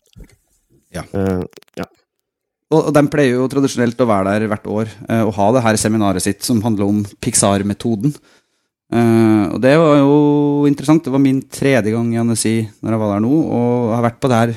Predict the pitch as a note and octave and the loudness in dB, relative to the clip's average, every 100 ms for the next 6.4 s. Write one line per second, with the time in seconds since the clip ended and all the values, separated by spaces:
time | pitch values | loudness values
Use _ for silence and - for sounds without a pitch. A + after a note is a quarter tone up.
0 | - B2+ - A2+ A2 A2 - D3 C3+ C#3 | -6 -6 2 4 4 0 0 0 2 0
1 | C3+ C3 B2+ C3 B2 B2+ A#2 C3+ C#3 C3+ | 0 0 2 2 2 2 2 4 4 4
2 | B2+ - B2+ C#3 A#2+ G#2+ - D#3+ D#3+ C#3+ | 0 -2 -2 0 0 -2 0 4 4 2
3 | - _ _ _ _ _ D3+ C3+ C3 C#3 | -4 _ _ _ _ _ 0 2 2 0
4 | - C3+ A2 A2 A#2 A2 G#2+ G#2 F3 G#3+ | -2 0 2 2 2 0 0 0 0 0
5 | - D3 B2+ C3+ B2 C#3 C#3 C3 A2+ G#2 | 0 0 2 2 0 -2 -2 0 2 2
6 | A2+ A2 A#2+ | 0 0 0